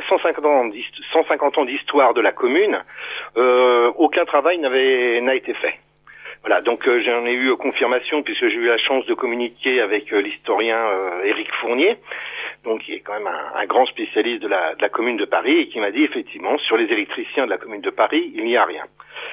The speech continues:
Alors, quand on parle d'électricité par rapport à la commune de Paris, euh, le départ, c'était de se dire, mais qu'est-ce qu'on connaissait de l'électricité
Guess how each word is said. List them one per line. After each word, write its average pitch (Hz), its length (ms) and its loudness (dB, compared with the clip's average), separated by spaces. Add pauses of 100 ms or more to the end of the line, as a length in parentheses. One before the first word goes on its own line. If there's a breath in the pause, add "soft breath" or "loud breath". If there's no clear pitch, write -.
(300 loud breath)
Alors, 131 260 2
quand 190 260 2
on 170 100 4
parle 123 600 4
d'électricité 151 760 2
par 123 160 2
rapport 113 400 4
à 113 60 4
la 95 420 0 (140)
commune 120 240 -2
de 110 80 0
Paris, 147 560 2
euh, 127 80 2 (400 loud breath)
le 127 120 4
départ, 156 440 2
c'était 139 220 -6
de 147 40 -10
se 135 60 -2
dire, 151 160 2
mais 165 140 -2
qu'est-ce 165 200 0
qu'on 143 120 0
connaissait 135 420 2
de 113 100 0
l'électricité 113 880 0